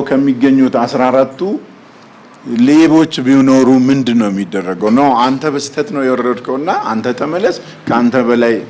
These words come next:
ህገወጥ ስራ የሰራ አለና አንተ ደግሞ ሂድ የሚል ኢንዱስትሪውን ውጥንቅጡን የሚያወጣ ነገር ነው። ከዚህ አንግል ነው የታየው። አንዳንዶቻችሁ እንደምትሉት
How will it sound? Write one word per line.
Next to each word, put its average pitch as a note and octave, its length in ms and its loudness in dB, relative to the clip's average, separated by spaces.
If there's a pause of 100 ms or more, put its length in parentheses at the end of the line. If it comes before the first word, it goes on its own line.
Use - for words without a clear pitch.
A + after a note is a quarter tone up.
(180)
ህገወጥ A#2 500 -2
ስራ A#2+ 200 0
የሰራ A#2 380 -2
አለና B2 360 -2
አንተ F3 240 -4
ደግሞ A2+ 300 -4
ሂድ A2+ 220 -4
የሚል D#3+ 320 -4 (920)
ኢንዱስትሪውን D3 680 -4 (260)
ውጥንቅጡን A#2 560 -6
የሚያወጣ F#2 560 -6
ነገር F2 260 -10
ነው። - 120 -12 (340)
ከዚህ G3 280 -6
አንግል D#3 300 -4
ነው G2+ 140 -6
የታየው። - 300 -20 (1700)
አንዳንዶቻችሁ B2+ 880 0
እንደምትሉት A#2+ 800 -2